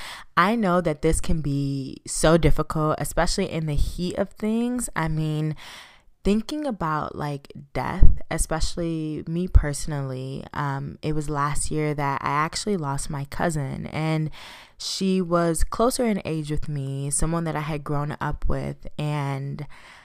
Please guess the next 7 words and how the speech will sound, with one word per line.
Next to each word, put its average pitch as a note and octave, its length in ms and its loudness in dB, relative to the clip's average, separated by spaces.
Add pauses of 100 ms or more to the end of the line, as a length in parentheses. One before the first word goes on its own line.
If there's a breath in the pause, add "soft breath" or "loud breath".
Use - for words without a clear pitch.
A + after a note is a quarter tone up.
(760 loud breath)
I A#3+ 260 -4
remember A#3+ 920 0
not G#3+ 400 0
really G3+ 340 0
understanding D#3 1000 -4
death C#3 520 -4 (460)
to E3+ 800 0